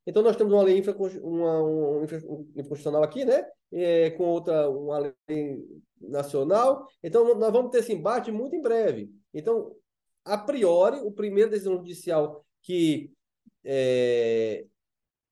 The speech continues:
retira essa punição, tivemos o caso em São Paulo e foi re-, e foi reformada a decisão. Foi a primeira, a decisão, a segunda, foi reformada.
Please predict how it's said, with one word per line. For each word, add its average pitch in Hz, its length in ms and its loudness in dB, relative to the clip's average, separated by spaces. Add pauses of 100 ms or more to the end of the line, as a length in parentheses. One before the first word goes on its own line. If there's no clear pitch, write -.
(580)
retira 247 680 0
essa 160 300 -2
punição, 160 760 -2 (300)
tivemos 170 260 -2
o - 20 -4
caso 151 200 2
em 151 40 -6
São 240 260 0
Paulo 233 200 2
e 247 140 -8
foi 247 220 -4
re-, 233 240 -4
e 196 220 -6
foi 202 120 -2
reformada 240 420 -4
a 180 40 -10
decisão. 110 520 -8 (1400)
Foi 147 100 0
a 156 40 0
primeira, 180 600 0
a 156 60 -2
decisão, 143 340 -2
a 135 120 -2
segunda, 127 360 -4 (160)
foi 196 120 2
reformada. 226 720 0